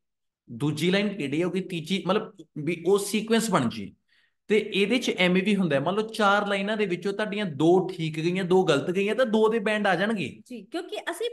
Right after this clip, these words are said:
Speaker 2: ਪੇਅਰਸ ਬਣਾਉਣੇ ਹੁੰਦੇ ਆ। ਅਸੀਂ ਤੁਹਾਨੂੰ ਜਦੋਂ ਪ੍ਰੋਪਰਲੀ ਦਿਖਾਵਾਂਗੇ, ਟਾਸਕ ਕਰਕੇ ਦਿਖਾਵਾਂਗੇ, ਅਸੀਂ ਸਭ basic to basic ਚੀਜ਼ਾਂ ਦੱਸਾਂਗੇ ਤੁਹਾਨੂੰ।
Speaker 1: ਮਤਲਬ ਮਜ਼ਾ ਆ ਜਾਏਗਾ।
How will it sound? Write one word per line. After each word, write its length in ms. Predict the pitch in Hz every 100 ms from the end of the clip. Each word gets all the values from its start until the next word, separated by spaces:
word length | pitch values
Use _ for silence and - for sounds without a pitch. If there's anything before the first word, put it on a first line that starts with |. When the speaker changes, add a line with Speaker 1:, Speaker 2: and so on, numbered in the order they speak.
| -
Speaker 2:
ਪੇਅਰਸ 460 | 320 311 381 381 320
ਬਣਾਉਣੇ 400 | 339 381 262 247
ਹੁੰਦੇ 200 | 226 262
ਆ। 60 |
ਅਸੀਂ 140 | 302 359
ਤੁਹਾਨੂੰ 220 | 403 339
ਜਦੋਂ 240 | 349 381 381 - _ _ _
ਪ੍ਰੋਪਰਲੀ 580 | 320 294 294 359 359 427
ਦਿਖਾਵਾਂਗੇ, 920 | 349 - 359 294 269 247 294 480 - - 233 294
ਟਾਸਕ 340 | 269 - 359
ਕਰਕੇ 360 | 339 285 269 294
ਦਿਖਾਵਾਂਗੇ, 460 | 311 349 339 349
ਅਸੀਂ 140 | 392 427
ਸਭ 360 | - 453 392
basic 360 | 269 311 320 277 330
to 160 | 269
basic 220 | 269 269 233
ਚੀਜ਼ਾਂ 280 | 262 277
ਦੱਸਾਂਗੇ 480 | 233 226 226 185 175
ਤੁਹਾਨੂੰ। 260 | - - -
Speaker 1:
ਮਤਲਬ 200 | - 147
ਮਜ਼ਾ 640 | 135 127 120 104 139 123 120
ਆ 100 | 107
ਜਾਏਗਾ। 520 | 110 92 85 240